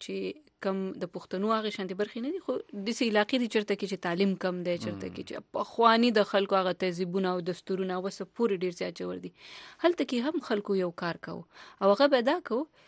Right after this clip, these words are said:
Speaker 1: چې لو-، لور له به که په جایداد کې څه نه ورکول غوښتل،
Speaker 2: مهم.
Speaker 1: نو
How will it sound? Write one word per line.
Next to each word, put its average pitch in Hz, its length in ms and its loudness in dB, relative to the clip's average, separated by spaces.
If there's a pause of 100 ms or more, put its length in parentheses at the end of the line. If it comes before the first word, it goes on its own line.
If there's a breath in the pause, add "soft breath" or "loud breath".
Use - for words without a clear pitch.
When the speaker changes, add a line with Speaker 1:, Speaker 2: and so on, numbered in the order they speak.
(140 soft breath)
Speaker 1:
چې - 60 0 (140)
لو-، 311 100 4 (140)
لور 320 200 6
له 240 120 6
به 226 140 2
که 208 100 -6
په 185 120 0
جایداد 190 300 2
کې 220 200 -4
څه 226 80 -2 (100)
نه 381 120 8
ورکول 170 460 2
غوښتل، 180 340 -6 (180)
Speaker 2:
مهم. 98 300 -10 (200)
Speaker 1:
نو 247 100 -2